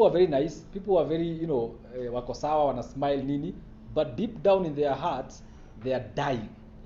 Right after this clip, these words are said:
For example, some of those people, we call them the covert narcissist. Nita-, nita-, nita cover hiyo, the covert narcissist, eh, in, in the, in, nikienda kumalizia, okay? And he's a very sly,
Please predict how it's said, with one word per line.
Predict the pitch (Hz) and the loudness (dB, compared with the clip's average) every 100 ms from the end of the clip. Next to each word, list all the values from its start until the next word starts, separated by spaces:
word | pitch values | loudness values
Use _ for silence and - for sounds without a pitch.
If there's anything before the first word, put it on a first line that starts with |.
| - - - | -16 -16 -12
For | - | -6
example, | 139 151 165 - 98 - - | 0 4 4 2 -12 -14 -8
some | - 196 | -2 0
of | 175 | 2
those | 175 185 | 2 2
people, | 175 175 | -2 -4
we | 151 | -4
call | 165 165 | -2 0
them | 165 143 | 0 -2
the | 139 | -6
covert | - 151 123 160 165 - - - - 131 | -4 -4 -2 -2 -2 -8 -18 -20 -14 -8
narcissist. | 147 - 127 107 - 117 | -6 -6 -12 -14 -16 -12
Nita-, | 123 131 | -10 -8
nita-, | 135 147 147 - - | -6 -8 -8 -12 -14
nita | 135 160 | -8 -6
cover | 151 185 156 | -2 -2 0
hiyo, | 151 139 | -2 -4
the | 120 | -6
covert | 131 127 143 120 | -8 -8 -8 -10
narcissist, | 120 113 - 135 - - - - 127 | -14 -14 -18 -18 -18 -20 -20 -20 -18
eh, | 120 - | -16 -12
in, | 127 - | -12 -10
in | 131 | -10
the, | 131 123 | -10 -10
in, | 123 120 | -10 -8
nikienda | 120 127 120 | -6 -6 -6
kumalizia, | 123 120 113 127 131 - - - - | -4 -6 -6 -2 -2 -4 -12 -18 -12
okay? | - 247 - - - - - - | -6 -6 -6 -18 -18 -18 -18 -4
And | 170 185 | 0 2
he's | 196 | 2
a | |
very | 175 226 247 | 4 4 4
sly, | - - 175 196 202 202 196 190 | 0 -4 -2 0 0 0 2 2